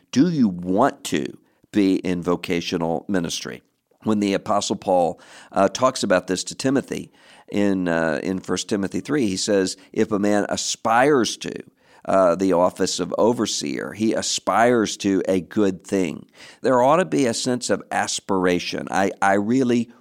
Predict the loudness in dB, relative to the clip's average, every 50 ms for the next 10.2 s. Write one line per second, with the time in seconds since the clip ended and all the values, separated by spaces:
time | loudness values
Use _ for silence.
0 | _ -16 -10 -6 -4 -2 0 2 2 2 0 -2 -6 -10 -10 -8 -4 -2 0 0
1 | 2 0 -2 -2 -2 -2 -2 -2 -2 -4 -6 -6 -4 -4 -2 0 0 0 0 -2
2 | -2 -4 -4 -2 0 0 0 0 -2 -6 -10 -10 -4 -2 0 2 4 4 4 4
3 | 4 2 0 -4 -6 -12 _ -20 -20 _ -4 -2 0 0 0 0 -2 -4 -6 -10
4 | -4 0 2 4 4 2 0 -2 -4 -8 -10 -10 -12 -12 _ _ _ _ _ -8
5 | 0 0 0 0 0 0 _ 2 4 4 2 2 -2 -2 -2 0 0 2 2 0
6 | -2 -4 -8 -12 -16 _ _ _ 2 2 2 4 4 2 2 2 2 0 -2 -2
7 | -4 -4 -4 -4 -4 -4 -4 -4 -8 -10 -14 -18 _ _ _ _ _ _ _ _
8 | _ _ _ _ _ 0 2 2 2 0 0 -2 -2 0 2 4 4 4 4 2
9 | 0 -2 -2 0 0 0 2 0 0 2 2 4 4 4 2 2 2 0 0 0
10 | 0 -2 -4 -8